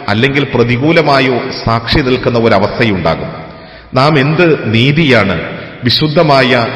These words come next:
ഈ ഗ്രന്ഥത്തോട് പുലർത്തിയിട്ടുള്ളത്? ഈ ഖുർആനുമായി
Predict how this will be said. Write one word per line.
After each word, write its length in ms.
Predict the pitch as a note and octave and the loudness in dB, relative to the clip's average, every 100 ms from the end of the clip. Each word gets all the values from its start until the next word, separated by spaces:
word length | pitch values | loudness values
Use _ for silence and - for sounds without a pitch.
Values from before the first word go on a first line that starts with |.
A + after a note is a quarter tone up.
| - | -2
ഈ 160 | C3 | 0
ഗ്രന്ഥത്തോട് 920 | C3 A#2 B2 D3 C#3 B2+ A#2+ A2+ - | 2 0 2 2 2 2 2 2 -2
പുലർത്തിയിട്ടുള്ളത്? 920 | G#2+ G#2+ A2 A2+ A2 G2+ F2 E2 D2 - - - - - - - | -2 0 0 0 -2 0 -2 -2 -6 -10 -14 -18 -20 -20 -14 -2
ഈ 80 | F3+ | -2
ഖുർആനുമായി 920 | F#3+ D#3 - E3 F3 D#3 D3+ C#3 | 2 2 4 2 2 2 2 0